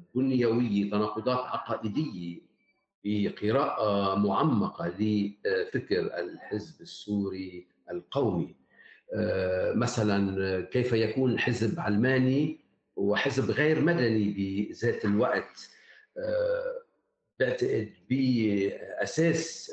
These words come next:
الفكر ال-، الحزب القومي إنه،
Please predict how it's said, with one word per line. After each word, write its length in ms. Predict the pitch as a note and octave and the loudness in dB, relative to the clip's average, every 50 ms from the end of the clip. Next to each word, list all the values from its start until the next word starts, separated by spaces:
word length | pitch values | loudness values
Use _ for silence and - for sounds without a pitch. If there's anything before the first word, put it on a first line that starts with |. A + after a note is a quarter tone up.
| F2 - | -6 -6
الفكر 440 | F2+ - - - C3 - - - G2 G2 | -6 -6 -6 -6 -6 -4 -2 -2 0 0
ال-، 340 | F#2 F#2 F2+ F2+ F2 F2 F2+ F2+ F2 F2 F2+ F2+ F2 F2 E2+ E2+ E2+ E2+ D#2+ - - - - F3 | 0 -2 -4 -8 -8 -8 -6 -4 -2 -2 0 0 -2 -2 -4 -6 -8 -10 -12 -14 -16 -16 -12 -10
الحزب 320 | E3+ - - A#2 - - G#2+ | -10 -8 -8 -10 -10 -10 -10
القومي 680 | G2+ - - C3 C3 B2+ A#2+ B2 B2 C3 B2+ C3 - - _ _ - - - - _ _ _ - | -10 -6 -4 -2 0 2 2 2 2 0 0 -4 -6 -10 _ _ -20 -20 -20 -20 _ _ _ -2
إنه، 680 | A#2+ A#2 A#2 A2+ A#2 A2+ A2+ A2+ A2+ A#2 A#2 A#2 A2+ | 0 2 2 2 4 4 4 4 4 4 2 2 0